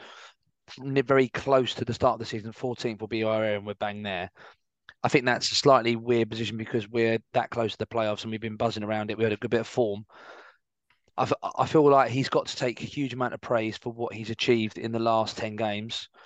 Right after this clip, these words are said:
and I think there's nothing that, uh, I can say, and I would wanna say, he's found a starting eleven, he's created a community,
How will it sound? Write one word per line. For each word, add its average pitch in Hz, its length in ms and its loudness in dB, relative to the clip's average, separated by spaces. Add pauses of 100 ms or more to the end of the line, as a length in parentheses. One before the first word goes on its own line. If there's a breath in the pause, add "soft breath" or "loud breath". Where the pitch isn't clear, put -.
(280 soft breath)
and 113 100 -6
I 120 40 -6
think 120 240 -4
there's 113 160 2
nothing 123 320 0
that, 110 140 -4 (160)
uh, 117 180 -4
I 117 140 4
can 113 160 -10
say, 107 300 0
and 110 100 -2
I 117 60 0
would 117 140 -2
wanna 120 240 -2
say, 104 360 -4 (440 soft breath)
he's 135 240 -4
found 131 320 4
a 123 80 2
starting 120 420 2
eleven, 113 280 -4
he's 113 220 -12 (140)
created 127 400 -2
a 113 60 -4
community, 104 640 -8